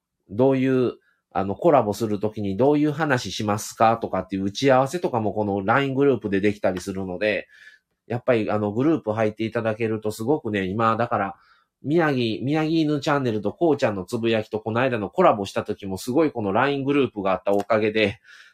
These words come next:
あの、結構、あの、事前打ち合わせとか話し合いができたので、あの、ぜひ、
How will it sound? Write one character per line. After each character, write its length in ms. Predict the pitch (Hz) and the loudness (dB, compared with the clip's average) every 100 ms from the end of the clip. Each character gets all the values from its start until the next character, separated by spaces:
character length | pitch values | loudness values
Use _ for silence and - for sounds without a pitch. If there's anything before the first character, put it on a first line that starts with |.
| _ | _
あ 160 | 92 | -4
の、 180 | 101 98 | -2 -2
結 220 | - 131 - | -2 -4 -2
構、 320 | 90 82 - - | -4 -4 -6 -6
あ 140 | 95 | -4
の、 200 | 95 92 | -2 -4
事 140 | 110 120 | -2 0
前 120 | 120 | 0
打 140 | 127 | 0
ち 120 | 120 131 | 0 2
合 80 | |
わ 60 | 101 | 2
せ 140 | 101 | 0
と 100 | 92 | -6
か 160 | 90 90 | -4 -4
話 280 | 113 120 120 | -2 -4 0
し 80 | 120 | 0
合 60 | |
い 20 | 107 | 0
が 100 | 110 | 0
で 140 | 131 | -2
き 80 | - | 0
た 100 | 127 | -2
の 140 | - | 0
で、 320 | 95 92 - - _ _ _ _ | -2 -2 -4 -8 _ _ _ _
あ 120 | - | -6
の、 260 | 95 92 90 | -4 -2 -4
ぜ 140 | 104 | -6
ひ、 300 | 123 95 82 | -6 -8 -10